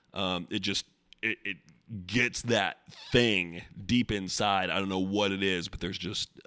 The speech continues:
uh, it, it, it triggers it in some way. And so whenever I need to do something, like, if, if, if somebody got partially run over on the street and they needed somebody to lift a car off of them, I would say, "Hold on a second,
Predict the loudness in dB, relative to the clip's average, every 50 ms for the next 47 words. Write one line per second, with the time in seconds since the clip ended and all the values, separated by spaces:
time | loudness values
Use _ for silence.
0 | -6 -4 -4 -4 -4 -6 -8 -8 -8 -10 -12 -12 -12 -14 _ -16 -16 -14 -8 -8
1 | -6 -4 -2 -2 -2 -2 -6 -6 -8 -10 -10 -10 -10 -12 -10 -6 -4 -2 -2 -2
2 | -2 -4 -4 -4 -4 -4 -6 -8 -6 -4 -2 -2 -2 -2 -4 -8 -16 -20 -20 -20
3 | -20 -20 _ _ -4 -2 0 0 0 0 0 0 -2 -2 -4 -4 -6 -8 -4 -2
4 | 0 2 2 2 2 0 0 -2 -4 -8 _ _ _ -8 -4 0 0 0 0 0
5 | 0 0 0 0 -2 -2 -2 -2 0 -2 -4 -4 -8 -8 -4 -4 -4 -4 -6 _
6 | -20 -20 -20 -20 -18 _ -4 -4 -2 2 2 2 2 2 0 0 2 2 2 2
7 | 0 -4 -8 -14 -20 -20 -16 -8 -2 0 0 2 2 2 0 0 2 2 2 2
8 | 4 4 4 4 4 2 0 0 0 0 0 2 2 4 4 4 4 2 0 -4
9 | -8 -12 -14 _ _ _ -6 -4 -2 0 0 0 0 0 -2 -2 -2 0 0 0
10 | 0 0 0 -2 -2 -2 -4 -6 -6 -2 0 0 2 2 0 0 -2 -4 -8 -6
11 | -4 -4 -4 -4 -6 -10 -16 -20 -20 -8 -2 -2 0 2 2 0 2 4 4 4
12 | 4 4 4 4 4 4 2 2 2 2 -2 -4